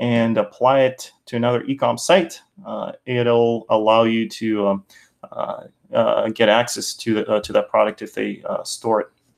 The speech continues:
So, uh, I also built another interesting little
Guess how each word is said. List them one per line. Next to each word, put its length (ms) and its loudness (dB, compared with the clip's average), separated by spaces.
So, 400 4
uh, 680 6
I 280 6
also 680 2
built 600 -6
another 640 -2
interesting 880 -2
little 480 -4